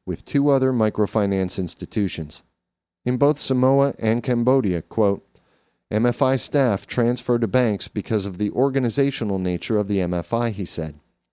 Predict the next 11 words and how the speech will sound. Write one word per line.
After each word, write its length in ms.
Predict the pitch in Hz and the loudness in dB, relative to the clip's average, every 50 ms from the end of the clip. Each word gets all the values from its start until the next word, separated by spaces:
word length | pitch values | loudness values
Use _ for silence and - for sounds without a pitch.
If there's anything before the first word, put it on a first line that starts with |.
| - | -4
"M 160 | 101 98 92 95 | -4 -2 0 0
F 180 | 90 - - | 0 0 2
Is 300 | 120 123 120 117 107 - | 2 2 2 2 0 0
have 120 | 120 95 95 | -2 -2 -4
a 40 | |
flat 400 | 95 - - 127 127 127 135 - | -6 -4 0 2 2 2 0 0
organizational 800 | - 113 113 110 98 107 104 95 85 123 127 127 - 117 104 95 | 0 0 0 0 0 0 0 0 0 0 0 0 0 -2 -2 -2
setup 440 | 87 - - 104 90 92 98 - - | -2 0 0 0 2 2 0 -2 -2
compared 380 | - - 131 - 113 104 95 82 | -6 -6 -4 -2 -2 -2 -2 -2
to 80 | 90 | -2
banks, 480 | 80 104 107 101 87 76 - - - | -2 0 0 0 0 -2 -6 -8 -10